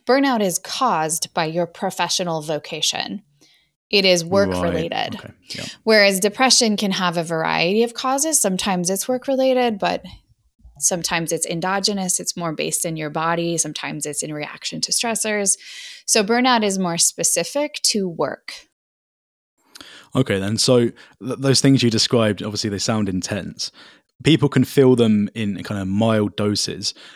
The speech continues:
Speaker 2: Um, do you have any sort of general advice for prevention? So imagine someone's either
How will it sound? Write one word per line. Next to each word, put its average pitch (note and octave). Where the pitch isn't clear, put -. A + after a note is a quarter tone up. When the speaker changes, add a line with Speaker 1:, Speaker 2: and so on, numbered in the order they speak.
Speaker 2:
Um, F#2+
do -
you B2+
have E3
any B3
sort -
of B2
general C3
advice A#2
for G#2
prevention? A2
So A2+
imagine B2
someone's B2+
either A2+